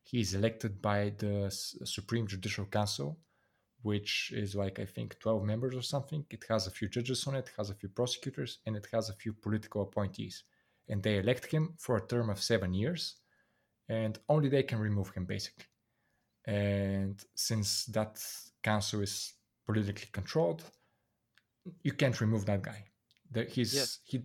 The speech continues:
Speaker 1: he's not accountable to the, uh, to the legislative branch. He's not accountable to the executive branch. Uh, he's not even accountable to the judicial branch because the Judicial Council has political appointees in it,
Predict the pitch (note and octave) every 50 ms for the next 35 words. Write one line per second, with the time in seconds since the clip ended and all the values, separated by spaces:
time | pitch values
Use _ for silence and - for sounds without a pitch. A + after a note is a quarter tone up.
0 | - - - A#2 G#2+ B2 C3 B2+ A#2+ - - A#2+ A#2 - G2 - A2 G2+ - -
1 | F#2+ F#2+ F2+ - - - _ - A2+ G#2+ G2+ G2+ G2+ G#2 - - - G#2+ G2 G2+
2 | F#2 G#2+ A#2 A#2+ C3+ C3+ - E3 D#3 D#3 - D#3 D#3+ E3+ D#3+ D#3 D3 - - A2
3 | G2+ G#2+ A2 G#2 G2+ - A2 G#2+ G2 G#2+ G2+ G2+ G2+ G2 - G2+ F#2 G2 G2 F2+
4 | F#2+ G2+ A#2+ A#2+ - D3 E3 D#3 C#3+ - E3 D#3+ D#3+ E3 D#3+ - - - - -
5 | - - - - - - _ _ _ _ _ _ - - A2+ A2 G#2+ G#2 G2+ G2+
6 | G2 G#2+ G2+ - G#2 F#2 G#2 B2 C3 B2 B2+ A#2+ B2 A2+ G#2 G2+ - A2+ A2+ G#2+
7 | - A2 A2 A2+ A2+ A2 - F#3 - _ _ _ _ _ _ _ _ _ _ _
8 | _ _ _ _ - A2+ A2 A2 A2 G#2+ G#2+ G#2+ A2 A2+ G#2+ G#2 A2 A#2 A#2 -
9 | - A#2+ A2+ B2 F3 D3+ - B2+ G2+ - A#2+ C3 B2+ A#2+ A#2 - - - B2 A#2+
10 | A2+ A2+ A#2 G2+ G2+ G#2 G#2+ D3 C#3 - C3 A2+ - - A#2+ A#2 A2 - - D3+
11 | C#3+ - - C3 B2+ A#2 - - - - - _ _ _ D3 C#3+ D3 C#3+ - -
12 | - D3 C#3+ D3 C#3+ D3 C#3+ - - - - - E3+ E3 D#3+ E3 E3+ C3 G#2+ G2+
13 | F2+ F#2 F#2 - -